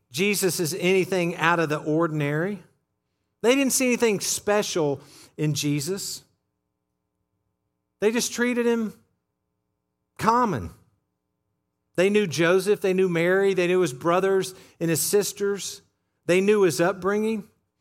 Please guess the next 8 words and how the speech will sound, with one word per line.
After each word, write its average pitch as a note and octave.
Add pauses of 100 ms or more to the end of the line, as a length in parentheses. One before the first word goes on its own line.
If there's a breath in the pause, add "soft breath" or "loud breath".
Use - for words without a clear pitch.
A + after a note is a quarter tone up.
(280 soft breath)
They C4+
didn't E4
show C4+
him G#3
any C4+
honor, A#3
even D4+
though A#3+